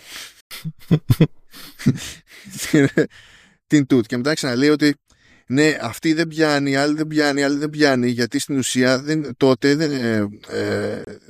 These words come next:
Speaker 2: τι, όταν στείνονταν οι Ηνωμένες Πολιτείες, αυτές οι άλλες χώρες δεν ήταν ακόμη χώρες, δεν είχαν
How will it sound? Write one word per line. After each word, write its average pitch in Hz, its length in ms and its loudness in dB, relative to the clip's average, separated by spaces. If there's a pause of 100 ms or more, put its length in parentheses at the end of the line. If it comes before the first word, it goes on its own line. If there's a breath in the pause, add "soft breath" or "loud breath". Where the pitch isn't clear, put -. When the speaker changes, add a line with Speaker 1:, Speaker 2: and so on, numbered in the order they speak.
(100)
Speaker 2:
τι, 110 160 -8
όταν 123 260 0
στείνονταν 131 360 2
οι 117 60 0
Ηνωμένες 110 260 0
Πολιτείες, 104 640 -2
αυτές 120 580 -6
οι 131 80 2
άλλες 123 240 2
χώρες 113 380 0
δεν 180 180 -2
ήταν 123 240 0
ακόμη 104 360 0
χώρες, 104 400 2
δεν 127 140 0
είχαν 104 320 0